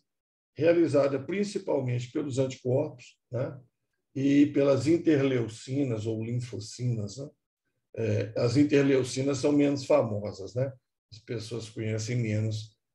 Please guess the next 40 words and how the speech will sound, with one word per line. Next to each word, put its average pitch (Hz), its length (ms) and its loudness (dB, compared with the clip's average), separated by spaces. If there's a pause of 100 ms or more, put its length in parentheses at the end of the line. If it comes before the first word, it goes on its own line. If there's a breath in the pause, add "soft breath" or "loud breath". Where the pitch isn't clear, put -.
(140)
aí 110 180 0
de 107 160 -2
interleucina. 113 760 -4
Anticorpo, 202 880 2 (400)
todo 160 260 6
mundo 135 260 4
já 131 100 6
ouviu 127 220 2
falar, 185 360 6
principalmente 143 800 -2
por 156 120 -12
causa 127 320 -4
da 110 140 -10
pandemia 110 640 -6
aí, 127 220 -4
né? 143 140 -8 (600)
Tem 117 180 -2
gente 110 260 -2
que 147 140 -4
já 123 360 -2 (160)
ouviu 131 380 6
falar 131 320 6
de 123 160 0
anticorpo 127 720 0
e 170 60 4
acha 139 280 4
que 147 100 -12
já 143 180 0
sabe 135 340 -4
tudo 139 180 -2
de 127 80 -8
sistema 139 440 -2
imunológico, 135 840 -4
né? 107 240 -6 (380 soft breath)
O - 40 -18
sistema 113 320 -4
imunológico 113 640 -4
é 120 40 -4
muito 117 340 0
complexo. - 640 -10